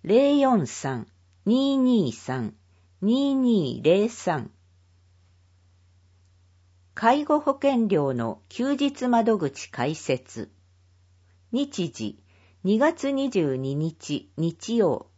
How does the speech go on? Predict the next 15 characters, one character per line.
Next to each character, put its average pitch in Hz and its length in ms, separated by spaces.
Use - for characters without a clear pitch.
午 285 200
前 208 240
八 160 340
時 214 140
三 190 300
十 214 120
分 143 360
か 113 180
ら 107 160
午 254 180
後 143 160
五 156 180
時。 - 240
場 170 140
所、 - 340